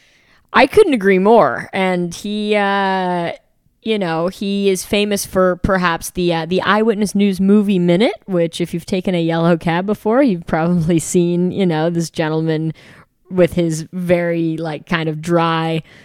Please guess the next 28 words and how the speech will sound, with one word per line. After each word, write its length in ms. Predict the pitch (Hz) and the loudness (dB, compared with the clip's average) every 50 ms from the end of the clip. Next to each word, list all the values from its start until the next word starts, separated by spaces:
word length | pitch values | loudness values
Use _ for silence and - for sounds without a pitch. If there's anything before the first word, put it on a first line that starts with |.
| - _ _ | -20 _ _
voice, 840 | 190 175 165 185 190 196 190 175 170 170 160 160 - - - - - 403 330 | -12 -8 -6 -4 -2 0 0 0 -2 -2 -4 -6 -8 -10 -12 -14 -14 -10 -8
uh, 260 | 175 170 165 160 156 - | -6 -4 -4 -4 -2 0
reviewing 520 | 190 196 180 160 208 233 240 240 220 196 190 | 0 0 2 2 4 4 4 4 4 4 6
movies. 640 | 202 220 247 240 214 170 - - - - - - - _ _ - | 6 8 6 6 4 0 -4 -6 -10 -14 -14 -14 -16 _ _ -12
And, 540 | - 180 180 175 170 165 160 160 156 143 - | -8 -6 -4 -4 -4 -4 -4 -6 -6 -6 -6
uh, 520 | 160 160 160 156 156 151 151 143 135 - | -6 -4 -4 -4 -4 -4 -6 -6 -8 -8
I 180 | - - 165 175 | -8 -4 -2 -2
mean, 180 | 175 170 165 | -2 -2 -2
I've 320 | 160 151 - - 170 170 160 | -4 -6 -6 -8 -10 -8 -2
been 300 | 165 196 185 170 - - | 0 0 0 0 -2 -4
obsessed 460 | - 180 165 - - 220 226 220 - | -4 -4 -2 0 0 0 0 0 0
with 100 | 208 190 | -2 -2
him 160 | - 180 165 | -2 -2 -4
since 220 | 156 - 160 151 - | -2 -4 -4 -4 -2
high 160 | 165 196 202 | -2 0 0
school. 520 | - - - 165 120 - - 170 139 - - | -2 -2 -4 -6 -4 -4 -6 -6 -8 -8 -10
<laughs> 60 | - - - - - - - - 415 440 453 440 415 392 370 277 - | -16 -18 -18 -20 -20 -14 -10 -8 -6 -6 -4 -4 -6 -6 -6 -8 -4
And 240 | - 196 190 185 185 | -4 -2 -2 -2 -4
he 640 | - - - 190 190 190 190 190 190 190 190 185 - - | -6 -10 -8 -6 -4 -2 -2 0 0 0 0 0 -2 -4
used 320 | - - 208 208 208 - - | -4 -2 0 0 0 0 -2
to 120 | 208 185 | 0 2
interview, 600 | - 196 202 190 185 185 180 180 196 196 196 185 180 | 4 4 4 4 4 2 0 0 2 4 4 4 6
or 160 | - 214 208 | 6 4 4
not, 240 | 214 220 208 - - | 4 4 2 2 0
he 260 | 180 214 214 208 202 | -2 -2 -2 -2 -2
used 140 | 202 196 - | -2 -2 -2
to 80 | - | -2
introduce 800 | - 175 202 - - 175 156 151 196 214 226 214 180 - - - | -2 -2 -2 -4 -6 -8 -2 0 2 2 2 2 0 -2 -6 -10